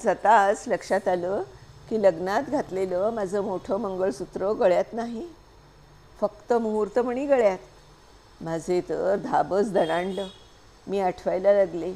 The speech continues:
"मी तर कुठे काढून ठेवलं नव्हतं, मग ते गेलं कुठं?" माझा जीव थाऱ्यावर राहीना. बरं, बस थांबवून परत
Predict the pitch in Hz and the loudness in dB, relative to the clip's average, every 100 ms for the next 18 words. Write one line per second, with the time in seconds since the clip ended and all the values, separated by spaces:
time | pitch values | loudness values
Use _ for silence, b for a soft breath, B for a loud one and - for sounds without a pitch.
0 | - - - - - - - - 415 494 | -12 -20 -20 -20 -20 -20 -14 -6 -2 -2
1 | 427 330 - 240 196 190 202 269 175 175 | -2 -2 0 2 4 2 0 -4 -2 -2
2 | 170 160 - 196 466 - - - - 349 | -2 -6 -4 -4 -4 -8 -20 -20 -14 -12
3 | 359 440 427 403 392 415 359 370 320 349 | -4 -2 0 0 0 -2 -4 0 -2 -2
4 | - - - - - - - - - - | -14 -20 -20 -20 -20 -20 -20 -20 -20 -14
5 | 165 175 160 - 165 196 - 156 151 165 | -8 -6 -4 -4 -4 -4 -2 -2 0 -2
6 | 190 185 143 - - - - - - - | -2 -4 -6 -10 -18 -20 -20 -20 -20 -20
7 | - - - - - - - - - - | -20 -20 -20 -20 -20 -20 -20 -20 -20 -20
8 | - 311 240 262 262 - 196 220 311 - | -18 -6 0 2 0 -2 0 2 2 2
9 | 226 214 214 233 269 - 214 240 | 0 2 -2 -2 -4 -2 0 0